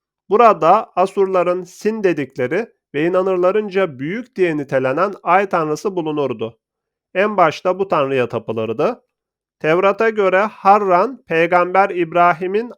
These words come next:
ailesiyle birlikte gelip bir süre yerleştiği bir kenttir. İbrahim ve ailesi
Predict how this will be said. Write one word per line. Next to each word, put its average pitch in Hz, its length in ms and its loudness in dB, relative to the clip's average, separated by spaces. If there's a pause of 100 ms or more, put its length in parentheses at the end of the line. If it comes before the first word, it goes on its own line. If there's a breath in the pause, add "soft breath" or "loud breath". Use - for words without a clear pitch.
ailesiyle 151 800 0
birlikte 147 460 -4
gelip 160 500 -2 (320)
bir 220 180 -4
süre 165 220 -4
yerleştiği 156 640 0
bir 190 160 -2
kenttir. 170 580 -4 (540)
İbrahim 147 640 2
ve 220 40 2
ailesi 156 840 0